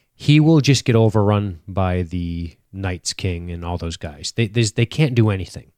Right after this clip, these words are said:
So it, I don't see him staying there for, for,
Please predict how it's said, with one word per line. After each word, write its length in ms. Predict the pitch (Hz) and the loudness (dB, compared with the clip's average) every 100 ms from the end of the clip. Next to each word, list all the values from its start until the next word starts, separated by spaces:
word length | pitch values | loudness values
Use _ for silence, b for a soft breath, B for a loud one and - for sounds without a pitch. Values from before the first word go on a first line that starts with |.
| _ _ _ _ _ | _ _ _ _ _
So 500 | - 117 107 104 - _ | 2 4 4 2 -2 _
it, 160 | 139 - _ | -10 -10 _
I 100 | 131 | 0
don't 200 | 151 151 | 2 0
see 180 | - 147 | 2 4
him 160 | 120 | 4
staying 380 | 104 - 101 95 | 0 -2 -2 -2
there 220 | 87 85 | -4 -6
for, 380 | 87 - 95 87 | -8 -4 -2 -2
for, 500 | 80 - 95 87 82 | -8 -6 -4 -4 -10